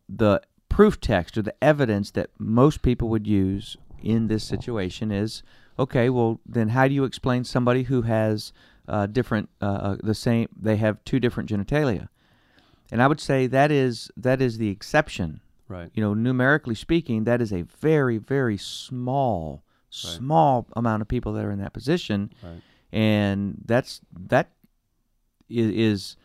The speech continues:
Speaker 1: something that we have to say, well, that is a, a, a, a physical issue.
Speaker 2: It's, it's a plumbing
Speaker 1: It's a
Speaker 2: thing,
Speaker 1: plumbing
Speaker 2: yeah.
Speaker 1: issue. But how is that different than Down syndrome? Or how is
Speaker 2: Right.
Speaker 1: it different than um, a, a, a,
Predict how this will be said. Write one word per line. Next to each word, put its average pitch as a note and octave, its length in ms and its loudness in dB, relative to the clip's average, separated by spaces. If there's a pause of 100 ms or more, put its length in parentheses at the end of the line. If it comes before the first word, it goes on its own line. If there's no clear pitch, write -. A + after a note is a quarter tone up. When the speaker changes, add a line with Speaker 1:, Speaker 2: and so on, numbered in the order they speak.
(300)
Speaker 1:
something C#3 460 0
that A#2+ 140 0
we A2+ 120 2
have A#2+ 220 2
to A2+ 80 -12
say, A2 220 -2
well, A2+ 360 0 (240)
that B2 340 2
is B2+ 280 2
a, G#2+ 160 0 (220)
a, G2 60 -4 (240)
a, G2 40 -2
a F#2 60 -6 (180)
physical C#3 600 2
issue. F2 440 0 (100)
Speaker 2:
It's, - 220 -18
it's F#2+ 140 -20
a G#2+ 40 -20
plumbing G#2 420 -8 (180)
Speaker 1:
It's - 200 -6
a - 20 -8
Speaker 2:
thing, - 100 -10
Speaker 1:
plumbing E3 280 2
Speaker 2:
yeah. G#2+ 120 4
Speaker 1:
issue. G#2+ 240 0 (460)
But C#3 260 6 (240)
how D3+ 240 8
is D3 80 2
that C3+ 180 0
different C3+ 480 0
than G#2+ 640 2
Down C#3 260 6
syndrome? G2 580 -4
Or G2+ 360 2
how A2+ 180 4
is A#2 60 0
Speaker 2:
Right. - 60 -6
Speaker 1:
it - 80 -10
different A#2 400 -4
than G2+ 440 0 (440)
um, F#2+ 640 -2
a, - 100 -8 (160)
a, F#2 440 -2
a, F2 120 -6